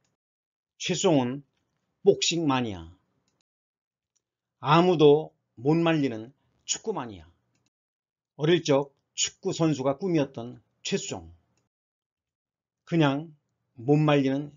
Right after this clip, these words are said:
축구광. 축구광, 우리 최수종 장로님을 누가 좀 말려주세요. 최수종님은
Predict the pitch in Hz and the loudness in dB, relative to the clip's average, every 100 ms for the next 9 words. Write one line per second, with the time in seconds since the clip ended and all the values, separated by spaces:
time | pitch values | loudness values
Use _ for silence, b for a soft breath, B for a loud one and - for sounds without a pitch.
0 | _ _ - - - 127 85 85 _ _ | _ _ -10 -10 -10 -16 -16 -20 _ _
1 | _ _ _ _ _ _ _ _ _ _ | _ _ _ _ _ _ _ _ _ _
2 | _ _ _ _ _ _ - 202 202 151 | _ _ _ _ _ _ -12 -2 2 4
3 | 120 131 - _ _ _ _ _ _ - | 2 -4 -14 _ _ _ _ _ _ -6
4 | 143 151 160 160 - 220 - 180 175 - | 2 4 4 0 -2 2 2 2 0 0
5 | 139 151 143 107 107 120 _ _ _ _ | 4 6 6 2 -8 -14 _ _ _ _
6 | - 123 135 143 120 113 123 - 104 139 | -14 -6 2 2 2 -6 -10 -16 -6 0
7 | 151 135 104 98 82 - _ _ _ _ | 0 -2 -8 -14 -16 -20 _ _ _ _
8 | _ _ _ _ _ _ _ - - - | _ _ _ _ _ _ _ -16 -8 -2
9 | 190 165 147 117 127 | 2 4 4 2 -6